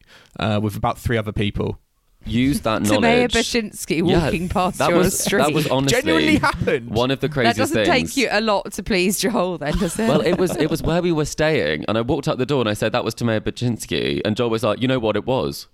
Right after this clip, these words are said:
Speaker 2: And we just thought, "We're in it, you know? We're surrounded by
Speaker 3: You've
Speaker 2: the Billie
Speaker 3: made
Speaker 2: Jean
Speaker 3: it.
Speaker 2: King Cup," you know? So we didn't chase her down the street, but you can use that knowledge.
Speaker 1: The only annoying thing was it sort of dawned on us, like, twenty seconds after she had walked past us.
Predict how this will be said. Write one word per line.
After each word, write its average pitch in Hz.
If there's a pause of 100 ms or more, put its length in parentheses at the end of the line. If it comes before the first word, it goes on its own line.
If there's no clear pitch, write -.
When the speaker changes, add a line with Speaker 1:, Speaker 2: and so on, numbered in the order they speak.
Speaker 2:
And 117
we 123
just 123
thought, 139
"We're 104
in 123
it, 80
you 90
know? 95 (560)
We're 113
surrounded 113
by 71 (140)
Speaker 3:
You've 185
Speaker 2:
the -
Billie -
Speaker 3:
made -
Speaker 2:
Jean -
Speaker 3:
it. -
Speaker 2:
King 92
Cup," 85
you 92
know? 87
So 92 (320)
we 123
didn't 139
chase 110
her 98
down 95
the 87
street, -
but 110
you 101
can 127
use 147
that 117
knowledge. 87 (220)
Speaker 1:
The -
only 196
annoying 180
thing 151
was 123
it 143
sort 175
of 131
dawned 151
on 131
us, 110
like, -
twenty 117
seconds 113
after 113 (260)
she 123
had 117
walked 117
past 110
us. 107